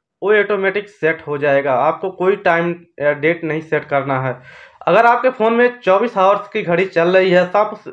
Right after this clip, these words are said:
उसे ऑफ करना चाहते हैं बारह आवर्स की,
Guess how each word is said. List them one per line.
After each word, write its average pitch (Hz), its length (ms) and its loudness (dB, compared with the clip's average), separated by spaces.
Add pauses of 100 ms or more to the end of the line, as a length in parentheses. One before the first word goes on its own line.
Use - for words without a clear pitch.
उसे 170 360 -6
ऑफ 202 260 2
करना 190 240 0
चाहते 180 320 0
हैं 208 260 0 (280)
बारह 175 220 4
आवर्स 202 380 4
की, 240 180 -8